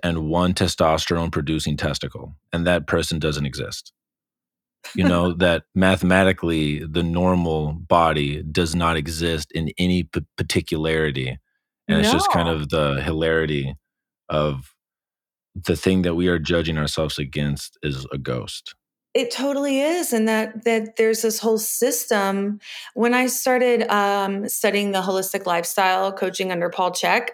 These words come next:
Speaker 2: I learned that there's, like, twenty-seven different types of stomachs. Like,
Speaker 1: Whoa.
Speaker 2: nobody's talking about that.
Speaker 1: I've never heard
Speaker 2: Like,
Speaker 1: that, yeah.
Speaker 2: we don't have the same system.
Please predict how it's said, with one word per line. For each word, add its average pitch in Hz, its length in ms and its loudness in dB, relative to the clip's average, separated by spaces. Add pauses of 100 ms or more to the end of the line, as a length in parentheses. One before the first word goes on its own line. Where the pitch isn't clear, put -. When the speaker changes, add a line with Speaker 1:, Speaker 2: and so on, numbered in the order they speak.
Speaker 2:
I 190 160 2
learned 196 300 0
that 196 120 -4
there's, 214 300 0
like, 311 200 -4
twenty-seven 208 880 0
different 190 360 -4
types 175 300 -2
of 170 100 -6
stomachs. - 760 -4 (1000)
Like, 233 280 2
Speaker 1:
Whoa. 85 400 2 (160)
Speaker 2:
nobody's 440 540 2
talking 151 440 -2
about 143 360 -4
that. 330 380 0 (480)
Speaker 1:
I've 98 140 4
never 110 180 4
heard 123 200 4
Speaker 2:
Like, - 0 -
Speaker 1:
that, 73 220 0
yeah. 87 360 0
Speaker 2:
we 370 160 0
don't 427 280 2
have 226 400 0
the 190 120 0
same 175 400 0
system. - 720 -6